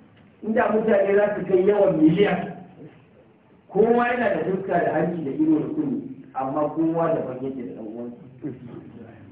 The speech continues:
Ba mai ganin wane ya ce ka yi kamar kai ne wane. Ko ya gan ka ya ce kai ne wane. A, sai dai in ka ba ta yi yawa, daga baya za a bambance ba wannan ba ne. Wannan hikima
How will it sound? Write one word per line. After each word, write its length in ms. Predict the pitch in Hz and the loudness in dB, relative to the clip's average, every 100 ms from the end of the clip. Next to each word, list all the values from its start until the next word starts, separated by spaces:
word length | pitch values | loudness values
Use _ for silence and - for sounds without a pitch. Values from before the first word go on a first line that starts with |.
| - - - - - _ _ _ _ _ _ | -20 -18 -18 -18 -20 _ _ _ _ _ _
Ba 280 | 131 214 180 | -2 0 2
mai 160 | 165 147 | 4 4
ganin 240 | 185 208 214 | 4 2 4
wane 300 | 214 214 156 | 2 2 2
ya 60 | - | 0
ce 240 | 170 151 | 0 0
ka 80 | 156 | 0
yi 160 | 160 165 | 0 0
kamar 220 | 147 131 135 | -2 -4 -4
kai 140 | 170 | -2
ne 140 | 170 147 | 0 0
wane. 260 | 135 120 139 135 - - _ _ _ _ _ _ _ _ | 0 -6 -8 -16 -20 -20 _ _ _ _ _ _ _ _
Ko 100 | 180 | -4
ya 80 | 190 | -2
gan 200 | 160 180 | 2 0
ka 60 | 185 | 2
ya 100 | 160 170 | 0 0
ce 80 | 180 | 2
kai 120 | 185 | 4
ne 100 | 180 170 | 4 4
wane. 280 | 175 185 - - - | 2 2 0 -4 -8
A, 300 | - 127 - - - | -8 -6 -8 -14 -12
sai 100 | - | -8
dai 120 | 175 240 | -6 -4
in 80 | 214 | 0
ka 80 | 185 | 2
ba 200 | 208 214 | 2 2
ta 60 | |
yi 100 | 220 240 | 2 4
yawa, 520 | 247 233 - - - | 2 0 -2 -8 -4
daga 220 | 147 151 160 | -2 0 2
baya 320 | 190 214 220 | 2 2 2
za 60 | 226 | 0
a 80 | 180 | 2
bambance 440 | 180 180 151 147 | 2 2 0 0
ba 80 | 139 | 2
wannan 340 | 143 175 160 131 | 2 2 0 0
ba 60 | |
ne. 120 | - - - - - - - 120 110 - _ _ _ _ _ _ _ _ _ - - _ _ _ _ _ _ _ _ _ _ _ _ _ _ 123 | -6 -10 -14 -16 -20 -20 -20 -20 -20 -20 _ _ _ _ _ _ _ _ _ -20 -20 _ _ _ _ _ _ _ _ _ _ _ _ _ _ -10
Wannan 300 | 147 - - | -6 -4 -4
hikima 340 | - 254 - | -6 -4 -4